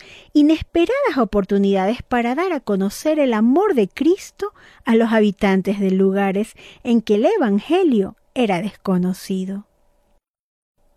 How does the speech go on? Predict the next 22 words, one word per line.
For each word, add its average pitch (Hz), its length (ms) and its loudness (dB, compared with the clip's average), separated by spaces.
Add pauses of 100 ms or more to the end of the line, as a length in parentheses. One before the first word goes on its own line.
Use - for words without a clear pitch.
Estimulada 247 880 4
por 277 180 0
esos 349 260 0
recuerdos, 262 760 0
doña 262 340 4
Lidia 330 320 6
pidió 262 340 4 (100)
alojamiento 214 840 2
en 226 160 2
el 196 160 4
hotel, 190 500 -4 (600)
hallando 208 640 2
en 226 80 4
los 277 180 0
dueños 415 460 -2
personas 466 540 0
hospitalarias, 196 1080 -2 (360)
buenas 196 480 0
comodidades 302 880 2
para 190 240 -4
la 220 140 0
compañía 294 760 2